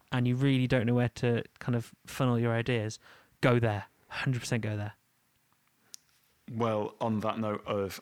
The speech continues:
Speaker 2: uh, recommendations, I'm also gonna throw one in, which is a much more, I'm gonna recommend a book.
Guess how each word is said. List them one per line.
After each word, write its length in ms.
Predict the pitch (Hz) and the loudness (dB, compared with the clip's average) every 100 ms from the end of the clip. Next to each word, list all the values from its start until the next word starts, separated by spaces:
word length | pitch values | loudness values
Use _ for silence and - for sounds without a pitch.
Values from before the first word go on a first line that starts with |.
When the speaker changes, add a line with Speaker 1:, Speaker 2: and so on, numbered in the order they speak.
| - | -8
Speaker 2:
uh, 340 | 101 95 92 - | -6 -4 -6 -4
recommendations, 840 | 104 - 95 98 92 98 95 90 | -4 -2 -2 -2 -2 -4 -4 -4
I'm 140 | - 104 | -4 -4
also 200 | 98 101 | -2 -4
gonna 200 | 101 95 | -4 -4
throw 320 | - 95 95 | -4 -2 -2
one 320 | 101 98 95 | -2 -2 -2
in, 200 | 95 98 | -4 -6
which 240 | 180 110 104 | -6 -6 -4
is 140 | 92 | -2
a 40 | |
much 240 | 98 98 - | -4 -4 -6
more, 180 | 95 - | -6 -4
I'm 120 | 107 110 | -2 0
gonna 140 | 107 | 0
recommend 380 | 101 - 98 90 | -2 -4 -4 -4
a 60 | 90 | -6
book. 500 | - 123 - - | -2 -2 -4 -12